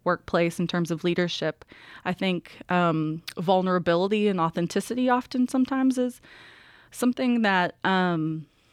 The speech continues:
uh, is a powerful leadership skill, and it's s-, maybe something that isn't usually associated with male-dominated <laughs> fields, vulnerability, right? Like,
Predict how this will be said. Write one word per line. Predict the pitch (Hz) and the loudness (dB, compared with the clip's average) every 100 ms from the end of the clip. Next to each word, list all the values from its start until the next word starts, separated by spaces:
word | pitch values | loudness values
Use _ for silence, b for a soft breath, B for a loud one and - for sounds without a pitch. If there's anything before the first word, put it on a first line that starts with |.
| B B B - | B B B -4
uh, | 185 185 170 151 82 - - - _ | 0 2 2 0 -2 -4 -8 -14 _
is | 208 214 | 0 2
a | 247 | 0
powerful | - 240 247 - 233 | 0 0 0 -2 -2
leadership | 247 254 240 247 240 - - | 0 0 2 0 0 -4 -12
skill, | 247 - - 254 277 320 330 | -10 -10 -2 0 2 0 -2
and | 196 175 | 0 0
it's | 165 - - - | 0 -4 -12 -12
s-, | - | -4
maybe | 196 185 180 | 0 2 2
something | - 180 180 | 0 0 2
that | 170 - | 2 0
isn't | 180 180 175 _ _ _ _ _ 180 | -2 -2 -10 _ _ _ _ _ -2
usually | 185 226 202 190 | 2 2 2 0
associated | 180 165 175 170 170 160 - | 0 -2 0 0 0 -2 -2
with | 170 160 _ - | -2 -2 _ -6
male-dominated | 185 180 165 165 170 170 247 220 | -2 0 0 2 0 2 2 2
<laughs> | 208 | 0
fields, | - - 220 175 - | -2 2 4 2 -2
vulnerability, | 180 185 180 180 180 180 165 170 | 2 2 2 2 2 2 0 -2
right? | 160 170 180 | -2 0 2
Like, | 175 - | 0 -2